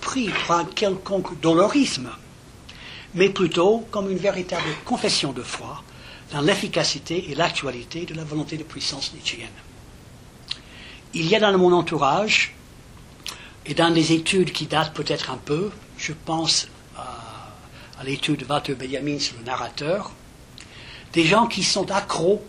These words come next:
au roman, où plaisir et peine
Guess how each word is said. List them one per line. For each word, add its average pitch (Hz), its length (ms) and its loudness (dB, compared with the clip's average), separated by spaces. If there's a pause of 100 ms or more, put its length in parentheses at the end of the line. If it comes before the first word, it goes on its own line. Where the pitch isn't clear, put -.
(140)
au 160 80 -2
roman, 175 360 4 (1300)
où 160 80 2
plaisir 160 580 4
et 143 80 -4
peine 208 460 0